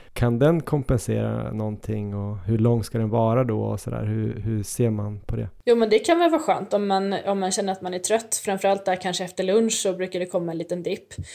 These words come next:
Speaker 2: Eh, men då kan man ju tänka på att inte sova för nära kvällen. För då kommer ju sömntrycket minska så att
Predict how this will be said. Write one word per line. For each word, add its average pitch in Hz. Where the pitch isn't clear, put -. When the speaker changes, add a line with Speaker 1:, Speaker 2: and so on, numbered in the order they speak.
Speaker 2:
Eh, 180
men 214
då 220
kan 254
man 254
ju 254
tänka 220
på 196
att 190
inte 214
sova 208
för 196
nära 180
kvällen. 202
För 208
då 202
kommer 214
ju 214
sömntrycket 233
minska 202
så 196
att 196